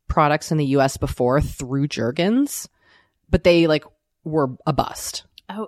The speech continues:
Speaker 2: interesting.
Speaker 1: They had two prior and both of them kind of flopped. So I, I get a feeling like they were like, "We want to keep doing this, but the name Jergens,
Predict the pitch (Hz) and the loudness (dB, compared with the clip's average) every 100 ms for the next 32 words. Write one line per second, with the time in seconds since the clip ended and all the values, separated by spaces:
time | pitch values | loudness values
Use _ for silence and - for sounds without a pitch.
0 | - 220 240 - 247 147 160 170 160 - | -6 -6 -4 -6 -2 0 2 2 0 0
1 | 233 233 202 - 180 156 127 90 - 160 | 4 2 0 -2 0 2 2 0 0 2
2 | 165 160 165 156 147 - 135 127 - 131 | 2 2 2 0 0 -2 -4 -4 -4 -2
3 | 90 - - - - 175 - 175 196 185 | -2 -4 -12 -4 4 4 4 0 -2 0
4 | 185 233 220 220 190 180 160 147 - _ | 2 2 2 0 0 0 0 -4 -4 _
5 | _ _ _ _ _ _ _ _ _ _ | _ _ _ _ _ _ _ _ _ _
6 | - 160 143 156 165 180 190 156 143 139 | -2 0 0 0 0 0 -2 -2 -2 -2
7 | 135 - 60 - _ _ _ _ 156 147 | -6 -4 -6 -6 _ _ _ _ -4 0
8 | 147 151 151 151 139 135 139 - 131 117 | 2 2 2 0 0 0 0 -4 -6 -6
9 | 139 - | -10 -14